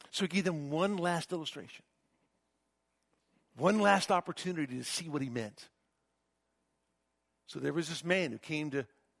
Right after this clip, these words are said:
Jerusalem at Passover, like many of the pilgrims did.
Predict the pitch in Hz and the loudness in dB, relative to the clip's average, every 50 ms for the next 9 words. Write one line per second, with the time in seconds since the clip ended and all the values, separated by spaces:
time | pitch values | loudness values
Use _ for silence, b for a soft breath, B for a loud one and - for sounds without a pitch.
0 | _ _ - 156 175 208 - - - 107 113 - - 170 196 196 - - 98 85 | _ _ -10 -6 -4 -4 -2 -2 -4 -6 -8 -6 -4 -4 -4 -4 -4 -8 -8 -10
1 | - _ _ _ _ _ _ _ _ _ _ _ _ _ _ _ _ _ _ _ | -12 _ _ _ _ _ _ _ _ _ _ _ _ _ _ _ _ _ _ _
2 | _ _ _ _ _ _ _ _ _ _ _ _ _ _ _ _ _ - 202 202 | _ _ _ _ _ _ _ _ _ _ _ _ _ _ _ _ _ 0 0 2
3 | 190 190 233 254 220 165 123 131 120 101 92 - _ _ _ - - 165 131 139 | 2 2 4 4 4 2 2 0 0 -2 -4 -10 _ _ _ -6 -6 -4 -4 -4
4 | 127 117 104 - 113 95 95 | -6 -6 -4 -4 -4 -4 -4